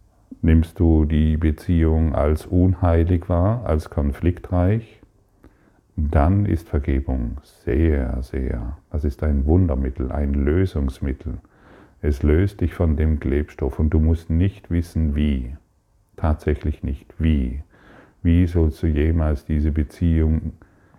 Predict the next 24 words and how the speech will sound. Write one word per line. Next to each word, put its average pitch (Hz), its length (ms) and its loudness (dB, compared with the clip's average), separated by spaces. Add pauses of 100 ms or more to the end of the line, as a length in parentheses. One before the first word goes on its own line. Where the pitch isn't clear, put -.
in 85 240 2
Ordnung 82 460 -4
erfahren? 67 520 -2
Das 76 160 2
ist 76 180 -2
doch 90 140 -2
unmöglich. 82 880 0
Ich - 140 -10
bin 80 240 -2
in 80 160 -2
einem 76 320 0
solchen 85 540 0
Chaos 87 480 0
verstrickt, - 580 -6 (680)
dass 82 140 2
ich 80 140 2
nicht 78 280 0
weiß, 80 380 0
wohin. 73 600 0
Das 95 340 0
ist 120 240 -2
nicht - 320 -4
deine 78 420 -2
Aufgabe, 65 760 -4